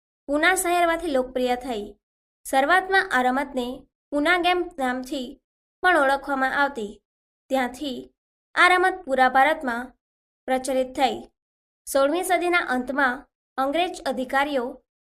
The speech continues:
ભારતમાંથી આ રમત ઇંગ્લેન્ડ લઈ ગયા. ત્યાંના ઉમરાવ વર્ગમાં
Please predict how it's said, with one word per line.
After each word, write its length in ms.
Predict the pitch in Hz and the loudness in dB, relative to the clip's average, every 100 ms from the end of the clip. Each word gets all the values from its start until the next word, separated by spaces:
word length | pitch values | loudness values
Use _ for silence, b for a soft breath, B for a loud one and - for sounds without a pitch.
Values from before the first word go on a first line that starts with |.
| - | -4
ભારતમાંથી 680 | 269 269 339 339 349 349 359 | 2 4 2 2 0 -2 0
આ 200 | 247 247 | 2 2
રમત 420 | 277 269 254 - _ | 2 -2 -4 -12 _
ઇંગ્લેન્ડ 400 | 262 277 277 277 | -6 0 0 0
લઈ 140 | 285 285 | 0 0
ગયા. 380 | 240 220 202 - _ _ _ _ _ _ _ | 0 -6 -8 -14 _ _ _ _ _ _ _
ત્યાંના 440 | 277 285 320 381 - | 2 4 4 2 0
ઉમરાવ 320 | 269 269 277 | 0 2 4
વર્ગમાં 560 | 302 302 240 240 - | 2 2 -2 -4 -6